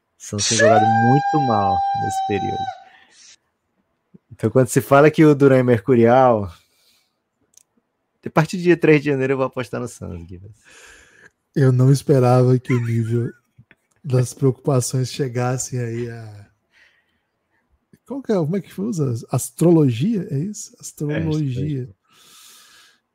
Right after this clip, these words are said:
Speaker 2: Não esperava, né, que a gente chegasse a esse ponto. Agora, é a maior vitória do Dallas na temporada, né? O Dallas tem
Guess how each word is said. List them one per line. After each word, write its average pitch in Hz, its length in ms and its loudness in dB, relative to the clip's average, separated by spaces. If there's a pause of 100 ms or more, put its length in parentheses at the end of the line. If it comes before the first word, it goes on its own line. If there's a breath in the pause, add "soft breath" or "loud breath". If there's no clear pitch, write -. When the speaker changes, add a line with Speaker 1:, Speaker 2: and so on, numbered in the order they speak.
Speaker 2:
Não 147 100 2
esperava, 135 480 2
né, 120 160 -4
que - 140 -10
a - 20 -4
gente 113 120 -6
chegasse 117 460 -4
a 120 60 0
esse 120 260 -4
ponto. 123 560 -6 (300)
Agora, 160 460 2
é 202 80 0
a 202 40 0
maior 185 220 2
vitória 190 320 0
do 196 120 -6
Dallas 185 340 -2
na 190 100 -8
temporada, 190 580 -6
né? 127 100 -8
O 135 120 -12
Dallas 123 400 -6
tem 147 440 -8